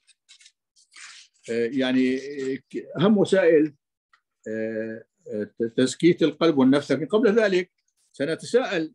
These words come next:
يعني في عنا ما في شك إحنا يعني أكبر كلمة في ال-، آه، في الدين اللي هي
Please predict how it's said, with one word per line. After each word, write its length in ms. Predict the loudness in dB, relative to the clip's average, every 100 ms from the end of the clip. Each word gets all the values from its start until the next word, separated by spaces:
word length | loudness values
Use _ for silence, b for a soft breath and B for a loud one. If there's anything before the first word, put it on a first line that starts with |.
| -12
يعني 220 | -8 -6
في 140 | -2 0
عنا 440 | 2 0 -2 -4
ما 180 | -4 -6
في 100 | -4
شك 200 | -8 -8
إحنا 360 | -4 -2 -2 -4 _ _ _
يعني 180 | -8 -6 -6
أكبر 280 | -2 -2
كلمة 380 | 0 2 2 2
في 160 | 0 -4
ال-، 600 | -4 -4 -4 -4 -8 -10 _ _ _ _ _ _ -12
آه، 560 | -6 -2 -2 -4 -6
في 140 | -4 -4
الدين 380 | 2 4 4
اللي 300 | 4 4 4
هي 280 | 4 2 -4